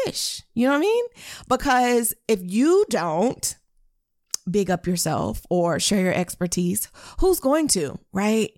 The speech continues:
This is, being an entrepreneur, being a business means we have to really be courageous and bold with our gifts and our talents and our, and our, and our mastery and our skills. And that is,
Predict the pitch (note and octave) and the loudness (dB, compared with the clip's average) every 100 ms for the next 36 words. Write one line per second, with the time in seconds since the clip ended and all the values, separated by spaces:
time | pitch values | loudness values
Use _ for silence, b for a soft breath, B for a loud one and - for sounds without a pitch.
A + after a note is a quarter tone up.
0 | B B B B A3 B3+ A#3+ G#3+ - F#3 | B B B B -2 0 -2 -4 -4 0
1 | A#3+ C4+ C4 - A#3 - G#3+ G#3+ G3 G#3 | 2 4 4 2 -2 -2 0 2 2 2
2 | G3+ F3+ F#3 F#3 F#3+ F#3+ F#3 F#3 F#3 F3+ | 2 2 0 0 0 2 2 2 0 2
3 | E3+ F3 F3+ F3 E3+ E3+ - - F#3 G#3 | 0 2 2 2 0 -2 -2 -6 0 2
4 | E3+ F3 - F3 E3 E3 F3+ E3 G2 - | 2 2 2 0 0 0 2 0 -2 -6
5 | - E3+ F3 E3+ E3 - F#3 F#3+ E3+ G3 | -10 -2 2 2 0 -4 -4 -4 0 0
6 | G#3+ E3+ D#3+ D3 F3 F#3+ G3 F3 F#3 F3 | 0 -2 -4 -4 -2 -2 -2 -2 0 0
7 | D3+ F3 F3 E3 - F3+ E3+ E3 F3 E3+ | 0 2 2 2 2 0 2 2 2 0
8 | G3+ - F3+ C#3 E3+ - F3+ A3 A3+ - | 0 0 -2 -2 -2 -2 -2 -2 -2 -4
9 | - - B B B B B G#3 G3+ G#3 | -8 -10 B B B B B 0 2 2
10 | C#4 - A3+ A#3 G#3 | 2 2 2 2 0